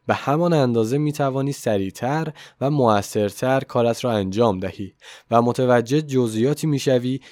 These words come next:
که از نظر دیگران به دور می‌ماند.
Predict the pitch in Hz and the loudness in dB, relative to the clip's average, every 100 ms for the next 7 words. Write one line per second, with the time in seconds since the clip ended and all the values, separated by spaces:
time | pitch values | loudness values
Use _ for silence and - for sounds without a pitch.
0 | _ - 113 101 104 98 110 135 135 107 | _ 2 4 4 0 0 0 -2 -2 -2
1 | 98 98 104 123 123 110 107 120 95 95 | 0 0 0 0 -2 -4 -2 -2 0 -4
2 | 92 95 95 - | -4 -6 -10 -16